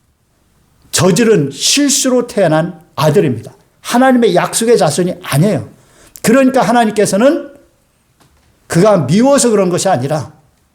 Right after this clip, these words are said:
아브라함이 그렇게 애틋하게 정을 주고 있어도 내쫓으라고 말씀하신 것입니다.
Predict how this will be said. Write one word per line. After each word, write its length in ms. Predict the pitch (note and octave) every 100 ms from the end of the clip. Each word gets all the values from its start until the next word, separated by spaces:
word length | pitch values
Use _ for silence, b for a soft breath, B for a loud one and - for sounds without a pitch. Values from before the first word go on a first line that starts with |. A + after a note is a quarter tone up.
| B B B
아브라함이 580 | D#3+ G#3+ B3+ C4 C4 -
그렇게 540 | C#4+ - - D#4 C4
애틋하게 840 | A3+ G#3+ A#3+ A#3 A3 A3 A#3+ D4+ - - _ _ _ _ _
정을 360 | - G3+ G#3 G#3
주고 200 | F#3 F#3+
있어도 560 | E3 D#3+ D3 A#3+ C#4+ - _ _
내쫓으라고 1040 | B2+ C3 E3+ F3 A#3 - D#3+ C#3+ F3+ F#3 -
말씀하신 520 | B2+ B2 D#3 A#2+ B2+
것입니다. 380 | G2+ - B2+